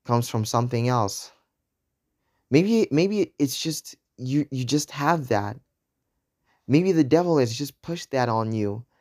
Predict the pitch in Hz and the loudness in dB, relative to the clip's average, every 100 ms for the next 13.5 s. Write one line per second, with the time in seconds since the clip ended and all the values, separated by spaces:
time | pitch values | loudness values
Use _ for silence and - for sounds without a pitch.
0 | _ - 127 - 160 175 - 123 107 104 | _ -4 -4 0 0 0 2 2 2 -2
1 | 98 98 - _ _ _ _ - 123 - | -4 -8 -14 _ _ _ _ -6 -6 -2
2 | - 151 156 147 - 143 143 120 - _ | 4 4 4 -4 -2 0 2 0 -6 _
3 | _ _ _ _ _ - 131 - - 156 | _ _ _ _ _ -4 -4 -4 -2 0
4 | 151 139 123 113 110 104 117 139 _ _ | 4 4 4 0 -6 -12 -14 -18 _ _
5 | _ _ _ _ _ _ _ _ _ - | _ _ _ _ _ _ _ _ _ 0
6 | 127 139 123 - - 139 139 135 120 - | 4 4 2 -2 -4 0 0 0 -2 -8
7 | 110 123 - _ _ _ _ _ - 127 | -10 -12 -16 _ _ _ _ _ 0 4
8 | 139 127 - 135 135 - 127 - 143 143 | 4 4 0 -2 -2 -6 -14 -12 -10 -10
9 | - 104 107 - - 127 _ _ _ _ | -10 -10 -10 -12 -14 -16 _ _ _ _
10 | _ _ _ _ _ _ _ _ _ _ | _ _ _ _ _ _ _ _ _ _
11 | 113 110 - - 110 123 143 147 135 120 | 4 4 4 -4 -2 2 4 4 2 2
12 | 110 110 - 95 98 92 101 - 95 92 | 0 -2 -6 -4 -4 -4 -8 -6 -8 -8
13 | 92 90 101 110 | -8 -10 -12 -12